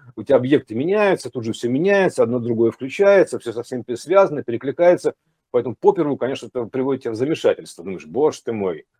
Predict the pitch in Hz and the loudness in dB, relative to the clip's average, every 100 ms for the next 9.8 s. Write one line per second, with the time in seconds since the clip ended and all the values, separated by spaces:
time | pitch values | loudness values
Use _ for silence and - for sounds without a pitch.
0 | _ - - 139 - 175 - 135 - 127 | _ -20 -14 -14 -2 -2 -2 -6 -10 -10
1 | - - 185 165 143 131 175 160 - 107 | -12 -4 0 0 0 -2 0 0 -2 -6
2 | 104 95 104 - - 80 - _ _ _ | -6 -4 -4 -8 -14 -14 -16 _ _ _
3 | 95 - _ 87 107 156 220 214 220 202 | -14 -14 _ -4 0 2 0 2 0 2
4 | 226 226 190 117 113 120 - 180 - 151 | 2 6 4 4 -2 -4 -4 -4 -4 -2
5 | 151 - 156 - 139 95 87 82 _ _ | -2 -2 -10 0 2 2 -2 -20 _ _
6 | 139 202 139 101 120 143 143 143 104 95 | -4 0 0 0 0 -2 -4 -4 -4 -6
7 | _ _ 156 160 110 95 117 110 104 - | _ _ -4 -4 -4 -8 -8 -8 -8 -12
8 | _ _ 98 87 170 156 110 107 143 151 | _ _ -20 -2 6 6 6 -2 -4 -4
9 | - 95 - 82 - 87 - 85 | -4 -10 -12 -14 -12 -14 -12 -16